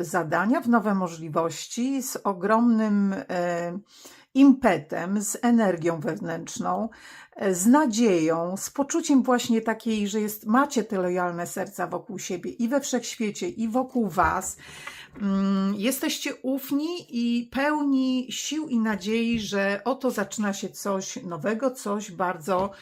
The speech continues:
dla was ważnego. E, no dobrze, w takim razie zobaczmy, jaką macie energetykę na ten czas, co tu mówi wasze światło. Zobaczmy.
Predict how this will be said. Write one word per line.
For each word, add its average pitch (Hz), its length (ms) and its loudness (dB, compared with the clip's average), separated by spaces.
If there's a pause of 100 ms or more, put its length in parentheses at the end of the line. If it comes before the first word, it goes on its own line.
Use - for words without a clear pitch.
(240)
dla 180 260 0
was 180 260 0
ważnego. 196 920 -2 (580)
E, 185 280 0
no 202 160 0
dobrze, 196 320 0
w - 60 -12
takim 233 260 -2
razie 226 240 0
zobaczmy, 220 440 0
jaką 262 240 0
macie 240 340 4
energetykę 214 720 -2
na 180 140 -2
ten 175 260 -6
czas, 180 480 -4
co - 220 -4
tu 208 160 -2
mówi 190 220 0
wasze 180 360 -4
światło. 180 920 -2 (2000)
Zobaczmy. 185 880 -6